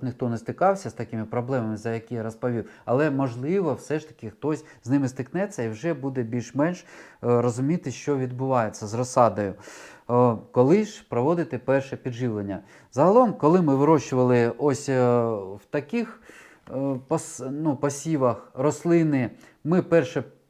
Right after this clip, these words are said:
підживлення проводили, коли проводили пікірування.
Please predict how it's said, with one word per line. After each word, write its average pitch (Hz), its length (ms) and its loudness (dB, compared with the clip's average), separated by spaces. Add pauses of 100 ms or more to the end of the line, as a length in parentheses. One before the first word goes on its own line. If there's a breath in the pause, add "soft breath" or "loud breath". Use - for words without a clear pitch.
підживлення 208 560 -2
проводили, 180 680 2 (240 loud breath)
коли 180 240 4
проводили 160 640 2
пікірування. 143 1000 0